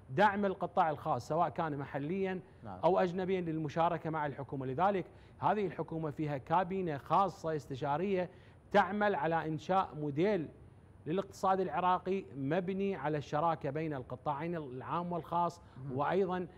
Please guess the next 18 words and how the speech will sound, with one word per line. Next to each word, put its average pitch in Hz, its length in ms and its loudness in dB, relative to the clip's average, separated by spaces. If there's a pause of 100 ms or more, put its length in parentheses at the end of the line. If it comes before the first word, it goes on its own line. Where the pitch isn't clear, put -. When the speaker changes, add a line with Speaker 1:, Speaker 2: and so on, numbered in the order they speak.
(240)
Speaker 1:
آه، 139 180 -4
مبني 170 560 0
على 151 280 2
تطوير 143 460 0
القطاع 180 420 0
الخاص 175 460 -2 (160)
والمشاركة 180 680 0
العالمية، 170 560 -2
وأيضًا 180 480 2 (520)
تنويع 175 360 4
الاقتصاد 180 580 2
بحيث 160 300 -4
لا 175 140 4
يبقى 170 200 -2
الاقتصاد 165 440 -2
العراقي 156 520 0
اقتصادًا 151 600 0
ريعيًا 165 540 -2